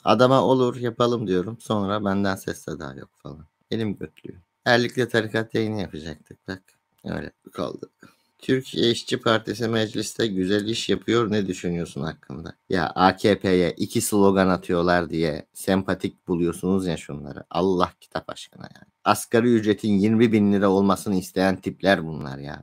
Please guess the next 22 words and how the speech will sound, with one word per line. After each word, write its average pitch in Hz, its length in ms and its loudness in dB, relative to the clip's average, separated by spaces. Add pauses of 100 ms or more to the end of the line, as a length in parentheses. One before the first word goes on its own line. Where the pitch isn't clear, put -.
Man 139 260 6
kafa 92 320 -2
bunlar, 78 320 -4
man 113 340 6
kafa. - 320 -8 (240)
Düz 170 280 6
dünyacı 104 540 4
bunlar 80 320 -6
ya. 82 240 -8 (160)
A 180 180 10
K 190 220 2
P'ye 180 260 4
iki 185 200 4
laf 190 180 8
sokan 165 340 2
kahraman 160 420 2
oluyor 113 300 0
gö-, 78 460 -8
gözünüzde. 95 480 -6
Oğlum 156 300 2
bu 156 80 -2
kadar 180 300 2